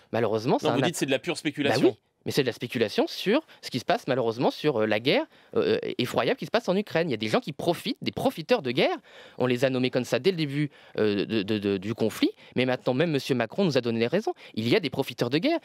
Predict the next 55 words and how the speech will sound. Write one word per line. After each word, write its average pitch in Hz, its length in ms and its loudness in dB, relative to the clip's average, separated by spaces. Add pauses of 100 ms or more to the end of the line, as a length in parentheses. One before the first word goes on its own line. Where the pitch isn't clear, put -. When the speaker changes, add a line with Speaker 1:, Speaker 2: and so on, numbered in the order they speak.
(140)
Speaker 1:
mais 110 80 0
malheureusement, 120 420 2
ça 117 140 -2
a - 20 0
toujours 165 260 0
existé. 143 440 -2 (220)
Mais 170 240 2 (180)
le, 135 180 2
la 143 140 0
faiblesse 262 260 -2
de 160 80 -2
l'Occident 151 400 0
face 110 240 -4
à, 104 220 -2
face 113 200 -2
à 120 40 0
Poutine, 120 300 -4
c'est 107 120 -4
quoi ? 247 220 0 (180)
C'est - 140 -4
que 147 100 2
nous, 170 280 4 (180)
on 131 160 2
veut 120 220 2 (160)
respecter, 180 500 0
enfin, 117 240 2
les 95 140 -8
dé-, 107 180 -8
gouvernements 175 420 2
Speaker 2:
Euh. 165 40 2
Speaker 1:
occidentaux 151 520 0 (220)
veulent 110 200 2
respecter 185 460 0
les 151 100 2
règles 131 180 -2
du 123 60 -4
marché, 123 280 0
alors 214 140 2
que - 40 -8
les 139 60 4
règles 160 160 0
du 143 80 -4
marché 143 280 0
vont 151 140 0
contre - 320 0
l'intérêt 139 340 0
de 117 60 -4
l'Ukraine 120 280 2
Speaker 2:
Ré- - 300 -6
Speaker 1:
et - 40 2
vont 127 140 -4
contre 269 280 0
l'intérêt 160 320 0
de 156 60 -4
l'Europe. 117 260 0